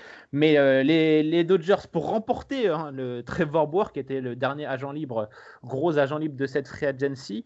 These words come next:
euh, ils l'ont quand même signé pour quarante-cinq millions, euh, la, la saison, euh, quasiment, hein. Donc c'est vraiment du monumental. Bastien, t'en parlais un tout petit peu, euh, euh, en amont. Donc, euh,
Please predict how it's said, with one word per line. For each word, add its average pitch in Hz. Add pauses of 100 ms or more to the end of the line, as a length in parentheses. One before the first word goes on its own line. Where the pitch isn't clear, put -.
(320)
euh, 131
ils 135
l'ont 147
quand 170
même 175
signé 165
pour -
quarante-cinq 190
millions, 160
euh, 113
la, 120
la 131
saison, 160
euh, 127
quasiment, 143
hein. 170
Donc 120
c'est 120
vraiment 135
du 113 (280)
monumental. 170
Bastien, 151
t'en 135
parlais 139
un 135
tout 135
petit 147
peu, 147
euh, 139
euh, 127
en 139
amont. 180 (280)
Donc, 151
euh, 143